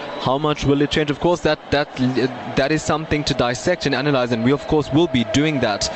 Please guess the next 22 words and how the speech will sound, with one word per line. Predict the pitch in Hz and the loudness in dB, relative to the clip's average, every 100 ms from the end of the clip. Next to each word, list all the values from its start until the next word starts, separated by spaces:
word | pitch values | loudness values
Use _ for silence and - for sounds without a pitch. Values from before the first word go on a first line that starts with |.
| - - 120 | -8 -6 -2
as | 117 | 0
our | 117 | 0
broadcast | 113 127 135 - 127 110 - | 2 2 2 0 -2 -2 -2
continues. | 110 - 185 131 107 113 - - - - | -4 0 2 4 2 0 -6 -10 -4 -2
But | 123 | 0
needless | 151 180 170 - | 2 2 0 0
to | - | 0
say, | 180 196 | 2 2
as | 175 | 2
South | - 156 | 2 0
Africa | 160 165 - 151 147 | 0 -2 2 2 4
united, | 123 131 131 170 185 135 | 2 2 2 0 0 0
and | 131 | 2
I | |
think, | 175 196 | 0 0
Talisha, | 170 185 180 - | 0 2 2 0
this | 175 - | -2 2
was | 196 180 | 2 2
the | 160 | 0
entire | 165 160 175 170 165 | 0 0 2 2 0
point | - 196 190 117 - | 0 2 2 0 0
of | 107 | 0